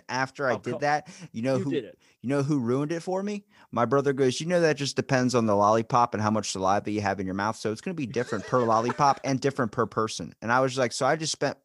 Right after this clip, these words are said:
Speaker 1: the whole, what, hour of my day just licking and actually counting it, making sure I did not lose count. He goes, "Yeah, you basically just wasted a full on hour." I was like,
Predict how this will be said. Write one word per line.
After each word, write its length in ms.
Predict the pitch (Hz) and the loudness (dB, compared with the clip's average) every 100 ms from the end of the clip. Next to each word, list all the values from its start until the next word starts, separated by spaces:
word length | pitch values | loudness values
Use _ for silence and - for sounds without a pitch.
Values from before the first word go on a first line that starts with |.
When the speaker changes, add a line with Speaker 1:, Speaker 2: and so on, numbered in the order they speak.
| - | -6
Speaker 1:
the 120 | 104 | -6
whole, 680 | 101 - 160 180 190 202 202 _ _ _ _ _ _ _ _ _ | -6 -4 -2 0 -2 -4 -8 _ _ _ _ _ _ _ _ _
what, 260 | - 135 - | -2 -2 2
hour 360 | 117 147 175 170 | 4 4 4 2
of 80 | 156 | 0
my 180 | 160 | 0
day 460 | 135 131 110 90 101 _ _ _ | 0 -2 -2 -4 -10 _ _ _
just 360 | 120 113 - | -4 -4 -6
licking 420 | 113 120 135 143 127 | -6 -6 -6 -6 -6
and 140 | 113 - | -4 0
actually 400 | 120 - - 104 | 0 -2 -10 -12
counting 440 | - 120 104 92 | -6 -4 -4 -6
it, 100 | - | -8
making 320 | 101 104 104 | -8 -10 -12
sure 180 | 101 113 | -8 -4
I 60 | 98 | -4
did 160 | 95 | -6
not 200 | 104 95 | -6 -6
lose 240 | 90 104 - | -6 -8 -10
count. 300 | - 69 - _ _ - | -14 -16 -18 _ _ -10
He 80 | 123 | -4
goes, 200 | 127 98 | -2 0
"Yeah, 120 | 117 | -2
you 100 | 107 | -2
basically 320 | 120 143 117 | -4 -6 -8
just 140 | 98 | -8
wasted 340 | 95 104 - 95 | -6 -6 -6 -10
a 60 | |
full 180 | 95 107 | -10 -6
on 160 | 101 98 | -6 -6
hour." 300 | 123 104 92 | -6 -6 -6
I 40 | |
was 120 | 107 113 | -6 -6
like, 160 | 107 | -8